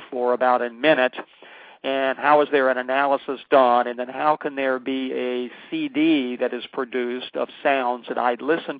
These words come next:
to, and how in the world can that have any impact on how I'm feeling and, and the energy that I'm actually experiencing?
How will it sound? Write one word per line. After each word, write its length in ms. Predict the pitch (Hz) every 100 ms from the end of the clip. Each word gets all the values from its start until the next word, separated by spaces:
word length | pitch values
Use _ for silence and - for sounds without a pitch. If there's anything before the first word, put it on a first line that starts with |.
| -
to, 200 | 131 123
and 120 | 123
how 840 | - - 262 247 165 110 110 143 - - -
in 140 | 147
the 80 | 127
world 560 | 120 139 156 123 120 -
can 240 | 127 123
that 380 | 156 220 135 123
have 220 | 123 127
any 240 | 135 131 127
impact 560 | 135 131 135 127 -
on 260 | 135 127 127
how 260 | 147 151
I'm 280 | 165 175 190 -
feeling 440 | 320 285 139 127 135
and, 100 | 143
and 180 | 160
the 180 | 170 160
energy 380 | 220 202 - 139
that 120 | 131
I'm 220 | 135 139
actually 580 | 135 139 - 143 127 123 - - -
experiencing? 840 | 139 - - 160 139 110 - 127